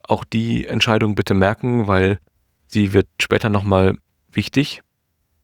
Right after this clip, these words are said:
Sie unterscheiden vordere von hinteren Knoten,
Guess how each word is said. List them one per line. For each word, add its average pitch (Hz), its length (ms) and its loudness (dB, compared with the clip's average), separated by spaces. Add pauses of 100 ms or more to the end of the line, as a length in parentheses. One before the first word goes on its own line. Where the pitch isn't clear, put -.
(600)
Sie - 120 0
unterscheiden 143 760 2 (220)
vordere 165 760 2 (280)
von 143 260 0
hinteren 127 500 2
Knoten, 98 580 0